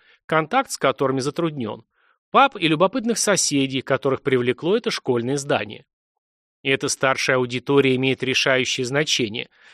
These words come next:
Они знают мигрантов, которые собираются пересечь границу, тех, кто работает в опасных условиях, и все эти усилия направлены на то, чтобы заставить их тоже поверить. Наконец, как раз перед началом презентации, сейчас зал до отказа заполнен примерно ста пятьюдесятью людьми,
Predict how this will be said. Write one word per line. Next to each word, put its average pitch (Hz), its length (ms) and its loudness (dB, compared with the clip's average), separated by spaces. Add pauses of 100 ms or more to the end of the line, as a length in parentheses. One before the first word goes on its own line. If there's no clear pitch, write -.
(140)
Они 247 200 2
знают 208 380 0
мигрантов, 175 560 0
которые 135 300 0
собираются 139 560 0
пересечь 131 480 -6
границу, 123 680 -2 (300)
тех, 285 220 0
кто - 140 -4
работает 139 460 0
в 117 80 0
опасных 120 480 -2
условиях, 233 580 -4
и 185 120 -6
все 262 240 0
эти 214 160 -4
усилия 202 500 0
направлены 160 500 0
на 143 180 0
то, 220 180 -6
чтобы 139 260 -2
заставить 143 560 0
их 156 120 -6
тоже 117 280 -2
поверить. 156 580 -2 (920)
Наконец, 143 560 0
как - 160 -2
раз 135 200 0
перед 127 220 -2
началом 127 400 0
презентации, 123 880 -4 (380)
сейчас 131 400 2
зал 131 260 2
до 120 160 0
отказа 139 400 0
заполнен 131 540 -2
примерно 127 420 -2
ста - 240 -2
пятьюдесятью 123 640 -10
людьми, 139 400 -6